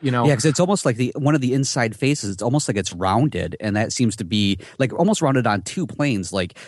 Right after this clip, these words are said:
Speaker 2: forward and backwards and up and down, and it always seemed to catch, like, one of the, the bevels on my, on my plane. So I would actually get it, like, almost snugged up, and then I would, like, almost kind of, a,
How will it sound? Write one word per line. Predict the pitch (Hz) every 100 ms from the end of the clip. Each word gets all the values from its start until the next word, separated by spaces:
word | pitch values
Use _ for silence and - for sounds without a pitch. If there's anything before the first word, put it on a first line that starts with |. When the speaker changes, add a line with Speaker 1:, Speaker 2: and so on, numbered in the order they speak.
| -
Speaker 2:
forward | _ 160 151 143
and | 117
backwards | 113 113 123 117 101
and | 98
up | 113 113
and | 101 90
down, | 107 120 85 87
and | 98
it | 101
always | 117 131 143
seemed | - 120
to |
catch, | 101 - 170 147 - -
like, | 120 104 - -
one | 123 135 123
of | 107
the, | 104
the | 98 101
bevels | 95 120 117 98
on | 98
my, | 92 92
on | - 98
my | 95 90 -
plane. | - 139 131 92 - -
So | - 123
I |
would | 117
actually | 113 139 139
get | 123
it, | 113
like, | 110 101 - -
almost | 185 185 170
snugged | - - 165 160 139
up, | 147 160 - - - -
and | 117
then | 123
I | 113
would, | 107 98 -
like, | 135 101 -
almost | 123 113
kind | -
of, | 113
a, | 104 87